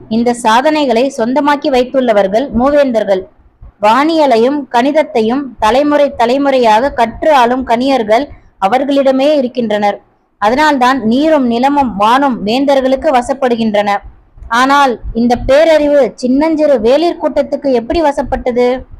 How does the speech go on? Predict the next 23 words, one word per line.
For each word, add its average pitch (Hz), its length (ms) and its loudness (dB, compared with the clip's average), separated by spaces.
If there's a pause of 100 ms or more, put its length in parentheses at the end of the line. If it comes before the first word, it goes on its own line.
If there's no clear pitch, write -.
(380)
ஒரு 240 260 2
வாரத்திற்கு 302 640 0
முன்பே 269 600 0
கொற்றவை 311 460 -2
கூத்து 285 320 -4
தொடங்கப் 262 380 -2
போவது 233 340 0
பற்றி 233 340 -2
வேட்டூர் 285 420 0
பழையன் 247 320 2
சொன்னது 240 420 -2
கபிலருக்கு 269 560 -2
நினைவு 269 340 0
வந்தது. 196 440 -4 (460)
நான்கு 269 400 0
ஆண்டுகளுக்கு 311 560 0
ஒருமுறை 247 580 2 (180)
அரை 240 260 2
நாழிகை 302 380 2
நேரம் 285 300 2
மட்டுமே 269 360 -2
நிகழும் 269 400 0
ஒளிவாலின் 285 720 0